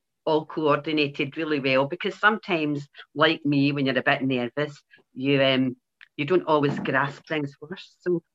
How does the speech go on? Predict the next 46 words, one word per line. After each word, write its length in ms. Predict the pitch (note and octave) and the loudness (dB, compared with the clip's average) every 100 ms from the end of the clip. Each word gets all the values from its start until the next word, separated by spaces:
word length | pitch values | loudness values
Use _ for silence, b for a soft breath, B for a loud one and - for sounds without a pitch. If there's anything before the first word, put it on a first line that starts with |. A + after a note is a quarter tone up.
| _ - | _ -8
it 140 | D#3 | -2
was 160 | E3 D3 | -2 -2
really 180 | G3 G3 | 0 0
good 280 | F#3 D3+ C#3+ | 2 -2 -2
when 180 | D#3 | -2
you 80 | D3 | -2
could 160 | C#3+ D3 | -4 -6
approach 440 | C#3+ - D#3+ - - | -6 -4 -6 -4 -6
the 80 | |
person, 500 | F3 F3 E3+ - E3+ E3+ _ - | -2 -2 -2 -4 -6 -6 _ -14
because 320 | C#3+ F3+ C#3+ | -6 -4 -2
you 100 | E3+ | -2
knew 420 | E3 E3+ F3 E3+ | 4 8 8 6
that, 180 | D#3 - _ _ _ _ - | 0 -4 _ _ _ _ -2
you 140 | E3 | 0
know, 180 | D#3+ D3 | 2 2
they 100 | C#3+ | 2
were, 220 | C#3+ C#3 - _ _ _ _ _ _ _ _ _ | 0 -2 -4 _ _ _ _ _ _ _ _ _
they 100 | D3+ | -4
were 200 | D#3+ E3 | 0 2
ready 380 | D3+ F3 F3 D#3+ - | 6 4 4 -6 -2
to, 240 | E3 C#3+ C#3+ | 0 0 -2
they 80 | D3 | -2
wanted 400 | D#3+ F3 - - | 2 2 0 -6
to 100 | A3 | -6
teach 380 | - G3 - - | -6 -8 -8 -8
you, 120 | F#3 _ _ - | -8 _ _ -6
and 100 | E3 | -4
it 80 | D3 | 0
wasn't 360 | F3+ F#3 F#3 E3 | 0 2 2 4
like 200 | D#3+ - _ _ _ _ _ - | 2 -2 _ _ _ _ _ -16
you 100 | D#3 | -8
didn't 300 | E3+ F3 D#3+ | -6 -4 -4
feel 180 | D#3 D3+ | -4 -6
as 160 | C#3+ | -6
if 160 | C#3+ C#3+ | -8 -6
you 40 | |
were 100 | C#3 | -6
gonna 280 | C#3 D3 C#3 | -6 -4 -4
get 140 | C3+ | -4
your 100 | C#3 | -10
hand 340 | B2+ B2+ B2 B2+ - | -8 -10 -8 -10 -12
slapped 340 | E3 D#3+ - C#3+ | -8 -6 -6 -10
if 140 | C#3 | -10
you 80 | C#3 | -10
didn't 320 | C#3+ C#3 D3+ | -8 -10 -10